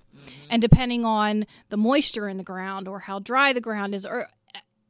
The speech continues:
Speaker 2: all of those, I mean, we could sit here and talk about this
Speaker 1: Pools.
Speaker 2: forever. Everything affects
Speaker 1: Mm-hmm.
Speaker 2: how your ground shifts and the amount of groundwater and how high it is and, and all of that.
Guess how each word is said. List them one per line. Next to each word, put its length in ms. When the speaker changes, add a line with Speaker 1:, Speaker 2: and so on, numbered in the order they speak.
Speaker 2:
all 280
of 80
those, 180
I 40
mean, 180
we 100
could 160
sit 140
here 160
and 100
talk 220
about 240
this 120
Speaker 1:
Pools. 380
Speaker 2:
forever. 500
Everything 720
affects 460
Speaker 1:
Mm-hmm. 80
Speaker 2:
how 120
your 160
ground 600
shifts 500
and 160
the 100
amount 300
of 100
groundwater 840
and 280
how 240
high 300
it 180
is 220
and, 180
and 140
all 180
of 80
that. 240